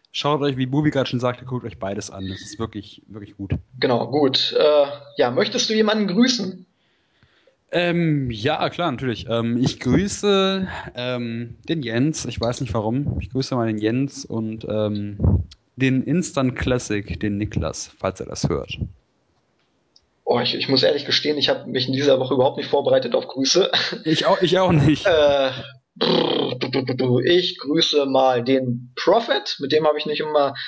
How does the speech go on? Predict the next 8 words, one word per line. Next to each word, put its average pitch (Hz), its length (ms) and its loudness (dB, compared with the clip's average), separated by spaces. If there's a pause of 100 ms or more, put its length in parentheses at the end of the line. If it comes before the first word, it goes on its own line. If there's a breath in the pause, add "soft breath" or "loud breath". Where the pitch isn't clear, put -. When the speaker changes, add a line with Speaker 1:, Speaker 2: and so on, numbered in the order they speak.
Speaker 2:
sehr, 147 240 4
sehr 170 180 0
angeregte 180 540 0
M-M-A-Diskussionen. 156 1200 0 (680 loud breath)
Speaker 1:
Hab 147 100 0
ich 147 300 4
Speaker 2:
Ähm, 139 80 -2
Speaker 1:
gesehen. 139 460 -12